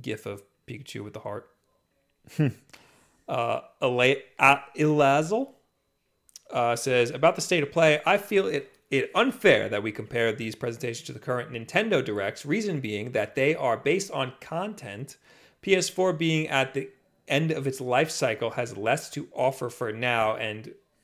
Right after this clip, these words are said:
Speaker 1: but wait for P S five, things will be way better." I mean, that's true.
Speaker 2: That is true.
Speaker 1: But, I mean, they had, PlayStation had so much at the end of the P S three life cycle.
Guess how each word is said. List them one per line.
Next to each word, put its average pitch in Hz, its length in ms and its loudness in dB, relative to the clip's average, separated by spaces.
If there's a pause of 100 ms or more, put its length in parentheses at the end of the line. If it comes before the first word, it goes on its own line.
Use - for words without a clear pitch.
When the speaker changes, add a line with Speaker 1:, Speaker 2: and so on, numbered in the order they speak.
(120)
Speaker 1:
but 135 280 -2
wait 123 300 -2
for 156 180 -8
P 147 220 -8
S - 140 -8
five, 117 440 -2
things 110 340 -8
will 104 160 -6
be 104 160 -10
way - 120 -10
better." - 220 -14 (1800)
I 127 40 -4
mean, 131 80 0
that's 156 200 0
true. 135 280 -4
Speaker 2:
That 214 140 10
is 233 140 4
true. 120 420 6 (580)
Speaker 1:
But, 127 100 2
I 131 40 2
mean, 135 140 0
they 170 100 2
had, 175 280 -4 (240)
PlayStation 175 380 -10
had 127 180 -6
so 143 240 0
much 135 200 0
at 113 60 -6
the 110 140 -6
end 110 80 -6
of 104 80 -10
the 104 60 -10
P 123 160 -8
S 101 100 -8
three 123 220 -8
life 101 240 -12
cycle. - 260 -18